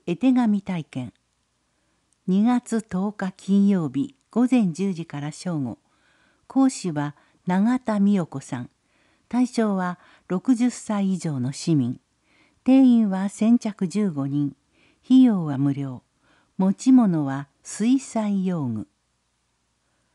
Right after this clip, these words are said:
聴覚障害者問題学習会。二月十四日火曜日、午後一時三十分から三時。テーマ、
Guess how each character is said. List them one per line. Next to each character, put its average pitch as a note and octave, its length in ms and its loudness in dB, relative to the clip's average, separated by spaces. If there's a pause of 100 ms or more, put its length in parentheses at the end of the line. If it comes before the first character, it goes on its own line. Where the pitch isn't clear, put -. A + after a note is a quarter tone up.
(680)
聴 C4 300 -2
覚 B3+ 320 -2
障 A3+ 360 0
害 A3 200 0
者 G3+ 180 -4
問 F#3 320 2
題 A#2+ 260 -12 (220)
学 E3+ 260 -6
習 G#3 240 -6
会。 C3 320 -14 (960)
二 G3+ 220 4
月 C4 360 0
十 A3+ 300 -2
四 F3 160 -2
日 G#3+ 280 -6
火 F3+ 220 -8
曜 F#3+ 240 -2
日、 D#3 260 -8 (300)
午 A3 140 0
後 A3 140 4
一 A3 260 -6
時 G#3 100 -6
三 A3 300 -2
十 G#3+ 160 -6
分 E3+ 320 -6
か D#3 120 -10
ら D#3 120 -8
三 F3 320 -6
時。 - 200 -10 (800)
テ B3+ 200 4
ー G#3 40 4
マ、 D#3 260 -2